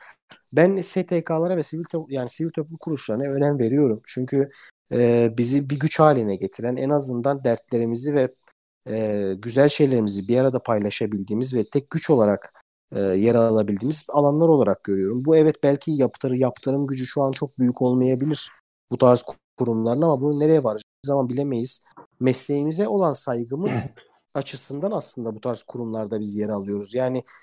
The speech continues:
Speaker 1: ben kendime ve yaptığım işe saygı duyuyorum ve bu saygınlığımın, e, da getirdiği bir, e, sorumluluk duygusuyla G M K'da görev yapıyorum.
Speaker 2: Evet.
Speaker 1: Son altı yedi aydır yurt dışında olduğum için tabii ki ka-, e, çok dü-, düştü benim, e, oradaki yardım ettiğim,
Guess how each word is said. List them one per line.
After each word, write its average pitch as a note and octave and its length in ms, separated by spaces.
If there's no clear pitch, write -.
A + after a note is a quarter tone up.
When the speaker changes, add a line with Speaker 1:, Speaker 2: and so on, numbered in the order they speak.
Speaker 1:
ben D#3 200
kendime D#3+ 480
ve F#3 60
yaptığım D#3 420
işe D#3 160
saygı B2+ 380
duyuyorum F3+ 460
ve C3+ 140
bu F3+ 60
saygınlığımın, C3+ 840
e, C#3+ 160
da C3+ 60
getirdiği B2+ 540
bir, D#3 200
e, A#2+ 200
sorumluluk C3+ 540
duygusuyla A#2+ 600
G A2+ 160
M G#2+ 160
K'da G#2 380
görev G2+ 300
yapıyorum. B2 300
Speaker 2:
Evet. A2 120
Speaker 1:
Son E3+ 160
altı E3+ 280
yedi F3 180
aydır E3+ 260
yurt F3+ 220
dışında A#2 300
olduğum G2+ 320
için C3+ 180
tabii B2+ 480
ki B2+ 300
ka-, - 180
e, G#2+ 240
çok - 240
dü-, G#2+ 320
düştü A#2 360
benim, G#2 240
e, F#2+ 180
oradaki F#2+ 420
yardım G#2 320
ettiğim, G2 520